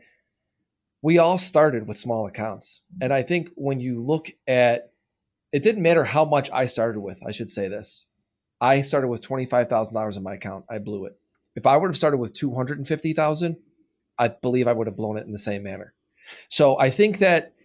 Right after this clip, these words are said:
if you look at the start of your account as an educational contribution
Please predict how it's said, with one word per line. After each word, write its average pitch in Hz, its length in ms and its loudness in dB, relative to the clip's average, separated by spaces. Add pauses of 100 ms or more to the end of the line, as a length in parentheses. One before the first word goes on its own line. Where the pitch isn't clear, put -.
(140)
if 131 180 0
you 131 120 2
look 185 260 2
at 185 100 2
the 147 80 -2
start 151 320 4
of 127 100 0
your 127 200 0
account 117 520 -4 (680)
as 120 680 2
an 127 160 -10
educational 131 920 -4 (760)
contribution 135 760 0